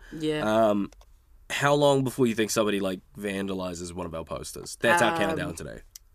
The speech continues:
Speaker 1: Fifteen minutes from now.
Speaker 2: Fifteen minutes from now.
Speaker 1: I don't have, I don't have the most likable face, eh? I bet <laughs> someone's gone on there and done something.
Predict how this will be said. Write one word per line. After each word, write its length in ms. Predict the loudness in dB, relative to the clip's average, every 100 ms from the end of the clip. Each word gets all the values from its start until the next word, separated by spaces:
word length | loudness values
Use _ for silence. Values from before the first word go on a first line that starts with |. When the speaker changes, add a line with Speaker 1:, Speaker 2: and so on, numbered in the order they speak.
| _
Speaker 1:
Fifteen 480 | -2 -2 0 0 2
minutes 300 | 0 -4 -6
from 160 | -8
now. 340 | -6 -2 -2 -2
Speaker 2:
Fifteen 480 | -2 -4 -2 -2 -2
minutes 220 | -4 -6
from 160 | -12 -14 -12
now. 300 | -12 -6 2
Speaker 1:
I 120 | 6
don't 160 | 6 4
have, 220 | 2 4
I 120 | 4
don't 140 | 4 2
have 140 | 0
the 60 | 0
most 140 | 0
likable 460 | 2 2 2 -4 -2
face, 340 | -2 -2 0
eh? 280 | 0 0 -2
I 20 |
bet 160 | 0 6
<laughs> 0 |
someone's 480 | 8 8 6 4
gone 200 | 6 6 8
on 140 | 10
there 120 | 10 8
and 120 | 4
done 180 | 0 0
something. 500 | 0 -2 -2 -8